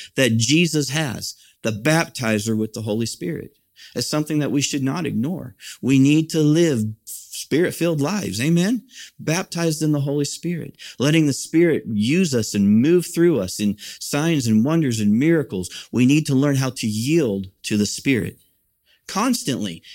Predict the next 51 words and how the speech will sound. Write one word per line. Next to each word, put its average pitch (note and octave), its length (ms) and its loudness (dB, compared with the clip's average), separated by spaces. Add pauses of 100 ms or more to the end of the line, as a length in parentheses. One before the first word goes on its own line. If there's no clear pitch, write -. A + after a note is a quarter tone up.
(140)
in C3+ 140 2
all G3+ 160 0
these G#3 160 0
things. B2+ 240 -6 (160)
Yeah, D#3+ 160 0
we F#3 240 0
should G#3+ 240 -2
counsel G#3+ 440 -4
one B2+ 180 0
another. G#2 300 -2
Go C#3+ 140 -2
back F#3 240 -2
through F3 140 -4
my E3+ 140 2
list. D#3 260 -2
We A3+ 100 0
should A#3 200 -4
counsel D#3+ 400 -2
one A#2+ 180 2
another. G2 340 -2 (240)
We F#3+ 140 2
need G#3+ 200 4
to, E3+ 100 2
you E3 180 0
know, D3 160 2 (240)
uh, C#3 180 0
do C#3 200 4
whatever F#3 260 4
we F3 80 6
need E3 160 2
to C#3+ 60 0
do D3+ 200 6
to A2+ 260 0
feel D#3+ 280 2
well. C#3 240 0
None E3+ 240 2
of G3+ 80 0
that's F#3 240 -2
wrong, E3 180 0
but B2+ 80 -2
we C#3+ 120 2
need E3+ 180 0
to A#2 60 0
do C#3+ 260 4
it - 80 0
in A2+ 140 2
the - 80 -4
power D3 460 -4
of G#2+ 200 -2
the G2+ 60 -2
Spirit. - 500 -8